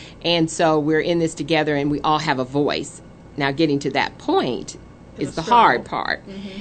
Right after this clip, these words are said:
Speaker 1: And so if we can all have a voice in it, then, yeah, we can conquer the world, as the song says. Women can conquer the world. <laughs>
Speaker 2: We light up the universe. We definitely, but I, I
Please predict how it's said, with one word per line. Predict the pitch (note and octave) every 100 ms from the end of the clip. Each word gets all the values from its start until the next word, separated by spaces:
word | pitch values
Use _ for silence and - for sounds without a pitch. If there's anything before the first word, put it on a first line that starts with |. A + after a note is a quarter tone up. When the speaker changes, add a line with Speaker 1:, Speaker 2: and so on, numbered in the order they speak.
| -
Speaker 1:
And | D3 D3+ C#3+
so | E3
if | C#3
we | D#3
can | D3 -
all | F3 G3+
have | G#3+ D3+
a |
voice | C3+ D#3+ A3 A3+
in | D3 C#3
it, | C#3 C#3
then, | D3
yeah, | G3 G3+
we | F#3
can | G3 D3+
conquer | C3 D#3 C#3 D3
the | E3+
world, | A3 G#3 B2+
as | C3+ C3+
the |
song | C#3 C#3 C3 A#2+
says. | C3 B2+
Women | C3+ C#3+ E3
can | E3+
conquer | F#3 G3 G#3
the | G#3+
world. | A3 A3 G3+ G3+ F#3+
<laughs> | C4 C4+ - - F3
Speaker 2:
We | F#3+
light | G3 G3+
up | A3+ A#3
the |
universe. | A#3+ C#4+ A3+ F#3+ G3 - - - - - - - - G3+
We | G3
definitely, | G3+ G#3 - G#3
but | A3 A3+
I, | A#3
I | A3+